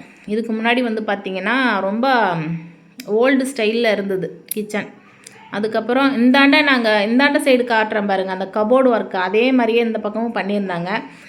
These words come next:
ஜன்னல் வந்து பார்த்தீங்கன்னாக்கா, இதுல மரத்துல தான் பண்ணியிருந்தாங்க. அது ரொம்ப ச-, தண்ணி இந்த மாதிரி பக்கத்துலேயே அந்த சிங்க் இருக்கிறனால தண்ணி பட்டு பட்டு, அதான் மெயின்டெயின் பண்ணலைங்க அவங்க. முன்ன இருந்தவங்க வந்து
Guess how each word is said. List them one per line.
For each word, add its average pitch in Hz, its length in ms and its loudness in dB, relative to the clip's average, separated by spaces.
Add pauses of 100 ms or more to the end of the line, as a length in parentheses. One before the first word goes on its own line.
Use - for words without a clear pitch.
(320)
ஜன்னல் 254 400 2
வந்து 254 220 2
பார்த்தீங்கன்னாக்கா, 220 1000 0 (1300)
இதுல 233 300 2 (340)
மரத்துல 233 420 2
தான் 233 200 -2
பண்ணியிருந்தாங்க. 202 600 -2 (500)
அது 202 260 0
ரொம்ப 247 640 2
ச-, 202 340 2
தண்ணி 226 520 2
இந்த 202 160 -4
மாதிரி 226 280 0
பக்கத்துலேயே 240 400 -2
அந்த 240 180 0
சிங்க் 226 320 -2
இருக்கிறனால 190 560 -2 (600)
தண்ணி 247 340 0
பட்டு 233 300 0
பட்டு, 220 280 0
அதான் 233 320 2
மெயின்டெயின் 302 380 2
பண்ணலைங்க 208 400 0
அவங்க. 175 360 -2 (280)
முன்ன 214 160 -2
இருந்தவங்க 240 400 0
வந்து 226 460 0